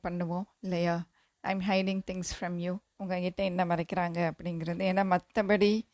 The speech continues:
ஆம், கிளாரிஃபை பண்ற மாதிரி இங்க இல்ல. இருக்கு, "You broke my heart." நீங்க அப்படி என்ன பண்ணீங்கன்ட்டு அவங்க மனசு உடைஞ்சு போயிருக்காங்க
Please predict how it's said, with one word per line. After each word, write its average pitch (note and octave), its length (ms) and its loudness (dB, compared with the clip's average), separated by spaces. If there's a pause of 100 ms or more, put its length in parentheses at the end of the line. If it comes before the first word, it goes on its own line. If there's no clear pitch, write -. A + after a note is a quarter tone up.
(1600)
ஆம், F#3 640 4 (2500)
கிளாரிஃபை G3 360 8
பண்ற F#3 280 -4
மாதிரி F#3 220 2
இங்க F3+ 200 0
இல்ல. F3 240 0 (1000)
இருக்கு, D#4 420 6
"You B3 220 6
broke A#3+ 280 4
my A3+ 200 0
heart." G#3 320 2 (140)
நீங்க G#3 220 0
அப்படி G3+ 180 0
என்ன G3+ 180 2
பண்ணீங்கன்ட்டு F#3+ 640 2
அவங்க F3+ 340 2
மனசு F3+ 340 2
உடைஞ்சு F3+ 320 -2
போயிருக்காங்க F3 540 0